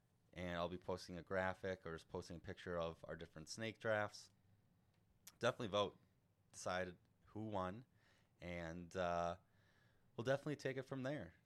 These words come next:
And you can find those different social medias, uh, on Twitter. We are at, we are at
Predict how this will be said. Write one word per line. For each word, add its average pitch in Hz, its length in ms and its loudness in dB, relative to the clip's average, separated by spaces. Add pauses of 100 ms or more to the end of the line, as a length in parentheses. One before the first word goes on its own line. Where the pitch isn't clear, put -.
(160)
And 90 260 -4
you 101 60 -4
can 92 80 -4
find 135 380 0
those 85 280 2
different 85 320 -6
social 82 300 -4
medias, 87 500 -2 (260)
uh, 82 260 0
on 80 160 -2
Twitter. 117 440 0 (380)
We 95 160 2
are 90 220 4
at, 98 240 4 (800)
we 101 120 2
are 92 160 4
at 98 320 2